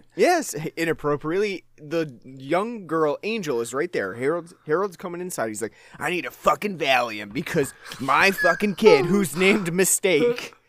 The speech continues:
in this, li-, literally has no other name. His name is the Mistake in this movie." <laughs> It's like, um, that, if this, if this movie were twenty twenty-two,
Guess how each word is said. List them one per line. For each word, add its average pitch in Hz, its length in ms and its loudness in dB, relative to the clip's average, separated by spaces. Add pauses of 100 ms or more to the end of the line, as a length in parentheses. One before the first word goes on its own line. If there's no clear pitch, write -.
(200)
in 175 160 0
this, 160 200 -4
li-, 196 240 4
literally 233 400 6
has 208 240 4
no 214 240 8
other 208 180 8
name. 190 400 2 (200)
His 185 180 4
name 208 320 4
is 175 220 2
the 180 140 0
Mistake 170 760 2 (280)
in 233 120 8
this 196 300 0
movie." 220 580 0
<laughs> 440 40 -8 (320)
It's 403 200 2
like, - 200 2
um, 196 260 -4 (240)
that, 180 280 2
if 170 160 0 (140)
this, 240 340 -2 (300)
if 143 220 -6
this 254 180 -2
movie 220 340 -6
were 147 360 -2 (160)
twenty 180 340 -8
twenty-two, 143 760 -6